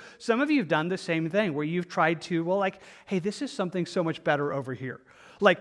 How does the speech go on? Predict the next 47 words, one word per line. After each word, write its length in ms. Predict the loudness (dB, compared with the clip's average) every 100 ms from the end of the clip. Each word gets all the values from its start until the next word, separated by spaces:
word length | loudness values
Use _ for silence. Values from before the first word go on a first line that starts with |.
| -2
instead 300 | -4 -2 2
of 100 | 0
playing 340 | 2 2 2 4
with 180 | 2 6
that, 340 | 6 6 4
let's 260 | 4 4 4
play 320 | 0 4 4
with 360 | 6 4 2 -2
this. 400 | -2 -4 -6 0
You 60 |
know, 80 | 6
let's 240 | 6 6
go 160 | 4 4
get 460 | 6 6 6 2 2
this." 360 | 6 6 4
And, 120 | -4 -4 -8 0
and, 180 | 0 2
and 120 | 0
you 120 | 0
do 240 | 0 2
it 80 | 2
to 60 | 0
say, 160 | -4 -2
"This 240 | -2 -2
is 120 | 0
a 80 | 0
better 540 | -2 0 4 4 2
thing." 260 | -4 -8 -10 -6
Now, 120 | -6
sometimes 380 | -4 -4 -4 -4
it's 180 | -10 -12
distraction, 760 | -12 -4 2 2 0 -4 -2
but 160 | -2 -4
sometimes, 460 | -4 -2 0 0
again, 340 | -2 0 0 -2 -10 -8
it 160 | -4 -2
really 300 | 0 0 0
is 120 | -2
your 220 | 0 0
intention 420 | -2 -4 -6 -4 -6
to 40 |
bring 460 | -6 -6 -4 -2 -2
them 140 | -2
to 120 | -2
something 460 | -4 -4 -4 -4 -4
that's 160 | -4
better. 360 | -2 -2 -2 -4